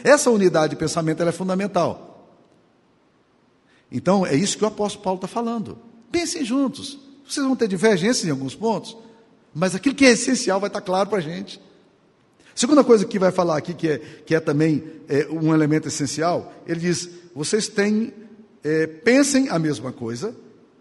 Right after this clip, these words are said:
e tenhais o mesmo amor." Esse amor é o amor de Cristo em, em nós.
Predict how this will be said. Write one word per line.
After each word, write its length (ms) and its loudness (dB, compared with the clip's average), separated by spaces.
e 100 -8
tenhais 800 4
o 160 0
mesmo 260 4
amor." 520 4
Esse 220 4
amor 460 8
é 80 0
o 100 4
amor 240 6
de 80 -4
Cristo 440 6
em, 200 -2
em 60 -2
nós. 440 -6